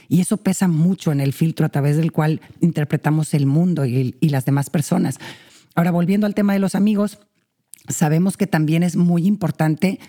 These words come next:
eh, su influencia en cómo respondemos ante una infidelidad, eh, de nuestra pareja.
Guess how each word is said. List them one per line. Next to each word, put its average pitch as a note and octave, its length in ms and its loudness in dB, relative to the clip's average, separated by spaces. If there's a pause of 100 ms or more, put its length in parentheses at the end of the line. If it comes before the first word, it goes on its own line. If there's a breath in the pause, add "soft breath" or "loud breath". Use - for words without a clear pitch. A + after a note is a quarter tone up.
(300 loud breath)
eh, D#3 180 0
su - 180 0
influencia E3 800 0
en D#3+ 120 2
cómo F#3 240 2
respondemos D#3+ 760 0
ante F3 180 0
una F3 80 2
infidelidad, E3 640 0 (220)
eh, A#2 300 -2
de D3+ 100 2
nuestra C#3+ 260 -2
pareja. E3 360 -2